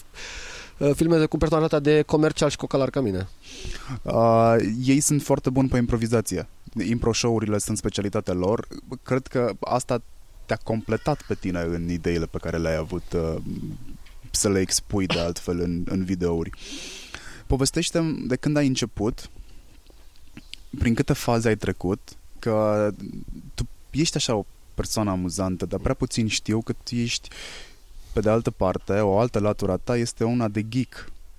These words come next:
Speaker 1: Yes, I am. Îmi
Speaker 2: Citești
Speaker 1: plac.
Speaker 2: foarte mult, ești dependent de informație nouă.
Speaker 1: Da, îți apropiați de ce-ți place și ție, adică tech savvy, adică sunt curios de ce se întâmplă, Huawei, geopolitică, treburi de genul ăsta.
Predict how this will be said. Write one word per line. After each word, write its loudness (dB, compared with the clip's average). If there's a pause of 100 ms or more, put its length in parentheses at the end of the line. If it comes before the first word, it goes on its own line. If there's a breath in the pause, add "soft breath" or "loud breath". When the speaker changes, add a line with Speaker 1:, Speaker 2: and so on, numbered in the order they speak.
(300)
Speaker 1:
Yes, 4
I -4
am. 2
Îmi -4 (840 loud breath)
Speaker 2:
Citești 0
Speaker 1:
plac. 6
Speaker 2:
foarte 2
mult, 2 (520)
ești -2
dependent 0
de 2
informație -2
nouă. 0 (300)
Speaker 1:
Da, 4
îți 2
apropiați 2
de 2
ce-ți -2
place 2
și -2
ție, -4
adică -2 (140)
tech 2 (100)
savvy, 2
adică 0 (120)
sunt -6
curios 2
de -2
ce -2
se 0
întâmplă, -4
Huawei, 0 (360 loud breath)
geopolitică, 2
treburi 2
de 2
genul 2
ăsta. -4